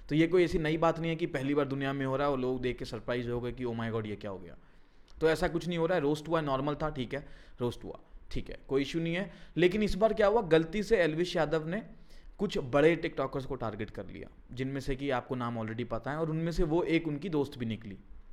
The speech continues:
जो कि पहले से उनकी फ्रेंड थी, उन्होंने उसको रोस्ट किया, ठीक है, no problem।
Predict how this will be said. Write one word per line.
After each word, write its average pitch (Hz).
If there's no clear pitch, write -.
जो 160
कि 180
पहले 165
से 160
उनकी 160
फ्रेंड 156
थी, 214
उन्होंने 139
उसको 131
रोस्ट 123
किया, 160
ठीक 104
है, 107
no 147
problem। 98